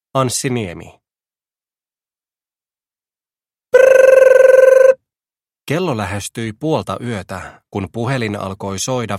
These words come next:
vimmatusti ajaksi haamunkarkottajien toimistolla. Mikki, Aku ja Hessu säpsähtivät hereille ja saivat vipinää kinttuihinsa.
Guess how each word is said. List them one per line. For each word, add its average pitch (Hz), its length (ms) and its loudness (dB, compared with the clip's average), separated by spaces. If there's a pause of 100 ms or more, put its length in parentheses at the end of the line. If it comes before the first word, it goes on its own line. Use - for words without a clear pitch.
vimmatusti 104 840 -10 (380)
ajaksi 98 380 -6
haamunkarkottajien 107 1120 -8
toimistolla. 87 920 -12 (680)
Mikki, 110 460 -6
Aku 123 260 -8
ja 98 140 -6
Hessu 117 320 -8
säpsähtivät 101 720 -10
hereille 90 760 -10
ja 104 60 -8
saivat 107 420 -8
vipinää 107 460 -6
kinttuihinsa. 80 1000 -14